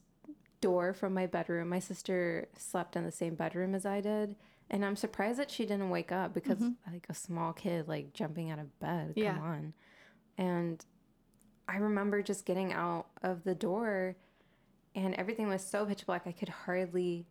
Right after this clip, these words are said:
Speaker 1: see.
Speaker 2: Was that normal for your home to be that dark?
Speaker 1: I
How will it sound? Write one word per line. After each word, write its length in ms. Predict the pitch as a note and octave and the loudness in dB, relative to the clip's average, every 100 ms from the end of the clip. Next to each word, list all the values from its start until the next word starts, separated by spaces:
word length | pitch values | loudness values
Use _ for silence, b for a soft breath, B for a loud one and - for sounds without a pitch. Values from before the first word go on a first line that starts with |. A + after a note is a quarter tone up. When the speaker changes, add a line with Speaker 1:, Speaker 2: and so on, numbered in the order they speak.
| _ - | _ -20
Speaker 1:
see. 500 | - - G3 F#3+ E3+ | -18 -4 2 4 4
Speaker 2:
Was 120 | A3+ | 4
that 160 | B3 G#3+ | 2 0
normal 420 | F#3+ F#3 G3+ A#3 | 0 2 0 0
for 140 | - | 0
your 140 | B3 A#3+ | -2 0
home 200 | A#3+ A#3+ | 2 0
to 60 | |
be 140 | B3 B3 | 0 0
that 180 | A#3+ - | 0 -2
dark? 360 | A#3+ - - - _ _ _ _ _ _ _ _ _ _ _ - | -4 -4 -10 -20 _ _ _ _ _ _ _ _ _ _ _ -10
Speaker 1:
I 260 | - A3+ | -4 -2